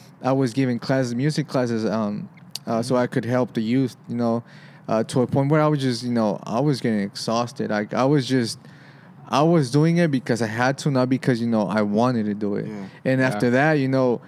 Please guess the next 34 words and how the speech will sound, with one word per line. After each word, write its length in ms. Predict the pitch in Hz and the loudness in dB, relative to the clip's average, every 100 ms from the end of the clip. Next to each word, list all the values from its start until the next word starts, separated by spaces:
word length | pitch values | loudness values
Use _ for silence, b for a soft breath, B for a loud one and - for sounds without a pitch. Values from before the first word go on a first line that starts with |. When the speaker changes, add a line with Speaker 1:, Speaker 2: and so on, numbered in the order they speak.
| B B | B B
Speaker 1:
your 140 | 135 120 | -2 0
body's 480 | 131 156 175 139 | 2 2 2 0
tired. 460 | - - 160 180 131 | -4 0 2 2 0
So 260 | - 143 127 | 0 0 0
the 180 | 120 131 | 0 0
response 500 | 123 - 143 156 151 | 0 0 2 2 2
is, 200 | 139 120 | 0 0
you 60 | 123 | 0
know, 300 | 120 110 - - | 2 2 -2 -6
anxiety, 640 | 120 - 135 131 135 127 | -6 -2 0 2 2 0
you 200 | 127 117 | 0 -2
know, 380 | 123 120 120 110 B B B | 0 2 2 0 B B B
um, 540 | - 120 117 107 95 - | 0 2 2 0 -4 -2
panic 340 | - 131 135 127 | 0 2 0 -4
attacks, 640 | - 139 131 123 120 - - B B - | -2 0 2 0 -2 -8 -12 B B -2
uh, 120 | 113 | 0
insomnia, 640 | 131 123 139 135 139 135 127 | 0 -2 -2 0 2 2 2
because 500 | 127 - 139 123 117 - | 2 2 2 2 -4 -4
your 180 | 147 143 | 0 0
body 320 | 135 139 170 | 2 2 2
can 180 | 170 147 | 2 0
take 200 | 147 143 | 0 0
so 160 | - 143 | 0 0
much 280 | 135 143 | 0 -2
till, 140 | - 135 | -2 0
you 100 | 123 | 0
know, 160 | 127 | 0
like, 240 | 123 107 101 | 2 0 0
"Hey, 300 | 127 123 - - - - | -2 -2 -6 -16 -10 -4
I 100 | 123 | -2
need 160 | 123 120 | -4 -4
to 120 | 131 | -4
relax." 400 | 113 123 123 135 | -2 -2 -2 -2
And 260 | 131 120 | -4 -4